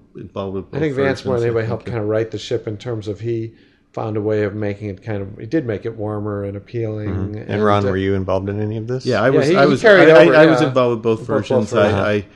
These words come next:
Speaker 1: I, um,
Speaker 2: I think he
Speaker 1: story
Speaker 2: sort of
Speaker 1: in
Speaker 2: went
Speaker 1: both
Speaker 2: along with the
Speaker 1: versions.
Speaker 2: first version, but I don't think he was, you know, the second version you were in sync with too.
Speaker 1: I mean, it was,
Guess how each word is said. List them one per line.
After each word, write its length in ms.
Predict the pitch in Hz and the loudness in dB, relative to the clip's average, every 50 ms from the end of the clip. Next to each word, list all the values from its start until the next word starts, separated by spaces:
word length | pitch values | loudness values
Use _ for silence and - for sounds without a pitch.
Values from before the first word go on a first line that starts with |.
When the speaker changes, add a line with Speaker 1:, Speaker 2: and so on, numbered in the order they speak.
| _ _ _ _ _ _ _ | _ _ _ _ _ _ _
Speaker 1:
I, 360 | 98 101 98 98 98 98 98 | -6 -2 -2 -2 -2 -2 -2
um, 420 | 95 92 95 95 95 92 101 - - - - _ - - - - - - - - 120 | -2 -2 -4 -4 -6 -8 -10 -14 -20 -20 -20 _ -20 -20 -20 -20 -20 -20 -20 -16 -14
Speaker 2:
I 40 | 113 | -12
think 160 | 196 185 180 | -12 -12 -10
he 120 | - 196 190 | -8 -8 -4
Speaker 1:
story 160 | 175 - 226 | 0 4 6
Speaker 2:
sort 140 | 208 202 180 | 6 6 6
of 60 | 165 | 6
Speaker 1:
in 40 | 156 | 4
Speaker 2:
went 100 | 156 151 143 | 4 2 2
Speaker 1:
both 40 | |
Speaker 2:
along 180 | 139 135 131 131 | 2 2 2 2
with 100 | 127 - | 2 0
the 60 | - | 0
Speaker 1:
versions. 80 | - - | 0 2
Speaker 2:
first 240 | 151 147 135 - - | 0 0 0 0 0
version, 300 | 139 127 117 110 135 127 | 0 0 0 0 -2 -6
but 120 | 131 131 | -6 -4
I 60 | 131 139 | -4 -4
don't 160 | 143 135 131 | -4 -4 -6
think 140 | 143 131 117 | -8 -8 -6
he 120 | - 135 | -6 -6
was, 380 | 127 123 120 117 110 113 127 143 | -4 -4 -6 -6 -8 -10 -12 -12
you 80 | 139 | -8
know, 140 | 123 117 113 | -8 -6 -6
the 100 | 110 127 | -6 -6
second 320 | 120 - 151 131 - 131 | -6 -6 -6 -6 -6 -6
version 420 | 120 113 113 110 110 120 120 120 120 | -6 -6 -6 -6 -8 -10 -12 -12 -10
you 140 | 120 117 113 | -10 -8 -6
were 120 | 110 110 | -6 -6
in 120 | 110 107 107 | -6 -8 -10
sync 280 | - - 113 104 - | -10 -12 -14 -12 -10
with 180 | 113 107 101 - | -12 -12 -12 -10
too. 220 | - 110 104 110 120 | -8 -6 -4 -4 -2
Speaker 1:
I 80 | 123 | -2
mean, 220 | 127 127 123 123 127 | -2 -2 -2 -2 -2
it 140 | 131 135 - | -4 -4 -6
was, 220 | 127 120 - - | -10 -14 -16 -18